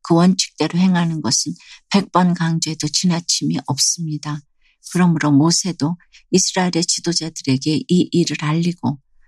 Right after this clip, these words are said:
르벤과 가짜손과의 약속을 공적으로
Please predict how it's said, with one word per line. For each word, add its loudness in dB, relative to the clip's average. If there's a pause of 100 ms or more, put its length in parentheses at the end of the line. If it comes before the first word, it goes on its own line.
(440)
르벤과 4
가짜손과의 -2
약속을 -2
공적으로 2